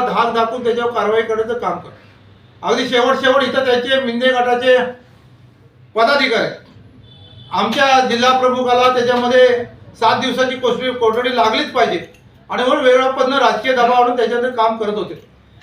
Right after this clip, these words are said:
पण न्यायालयाने आज आमचं ऐकून घेतलं आणि न्यायालयाने आज आमचा, त्या ठिकाणी आमच्या बा-, निर्णय त्याच्यामध्ये दिला आणि अजिंक्य मोरे जामीन झाला. पुढच्या काळामध्ये सुद्धा अशाच पद्धतीने या ठिकाणी केलं तर कायद्याचं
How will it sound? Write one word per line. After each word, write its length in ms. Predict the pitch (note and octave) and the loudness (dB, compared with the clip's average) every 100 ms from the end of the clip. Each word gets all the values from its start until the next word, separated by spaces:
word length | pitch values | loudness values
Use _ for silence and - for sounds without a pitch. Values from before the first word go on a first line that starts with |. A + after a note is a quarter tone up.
| _ | _
पण 120 | F#3+ | -8
न्यायालयाने 420 | G3+ G#3+ B3+ B3+ | -2 2 2 2
आज 200 | C4 B3+ | 2 2
आमचं 480 | B3+ A#3 B3 A#3+ A#3+ - - | 2 2 2 2 2 -2 -2
ऐकून 300 | F#3+ C#4 C4 | -2 -2 -2
घेतलं 380 | A3 F3 D3+ - - _ - - | -2 -2 -6 -8 -20 _ -20 -10
आणि 140 | A3 | -6
न्यायालयाने 540 | G#3 G3+ A#3 B3+ C4+ | -2 0 2 0 0
आज 180 | C4 B3 | 0 2
आमचा, 380 | A#3+ A#3 B3 A#3 | 2 2 2 2
त्या 120 | A#3 | 2
ठिकाणी 440 | A3+ A3+ A3+ A3 A3 - - _ - _ _ - | -2 -2 -4 -2 -6 -10 -16 _ -20 _ _ -6
आमच्या 280 | G3 G#3 | -4 0
बा-, 340 | C4 A#3+ A3+ A3 | 2 4 2 0
निर्णय 300 | G#3 G#3 A#3 | 0 0 0
त्याच्यामध्ये 360 | A3 A3 A3 | 0 0 -2
दिला 160 | G#3 A3+ | -2 0
आणि 460 | A#3 A3 G#3+ G3+ - - | 0 0 -4 -6 -10 -12
अजिंक्य 360 | E3+ F#3+ A3+ A3+ | -8 -6 -4 -4
मोरे 260 | G#3+ G#3 | -4 -6
जामीन 240 | F#3+ F#3 G3 | -4 -4 -2
झाला. 240 | E3+ F3 - - _ _ _ _ | 0 -2 -6 -14 _ _ _ _
पुढच्या 240 | G#3+ A#3+ C4 | -6 -2 2
काळामध्ये 400 | B3 A#3+ B3 B3 | 4 4 2 0
सुद्धा 160 | C4 | 0
अशाच 260 | B3 C4 B3+ | 0 0 0
पद्धतीने 280 | B3+ B3+ C4+ | -2 -2 -2
या 80 | |
ठिकाणी 240 | C4 B3+ B3 | -2 -2 -2
केलं 260 | A#3+ A#3 | 0 0
तर 100 | A#3+ | 0
कायद्याचं 720 | A#3+ G#3+ G#3+ A#3+ B3+ B3+ A#3+ | 0 -2 0 0 0 2 0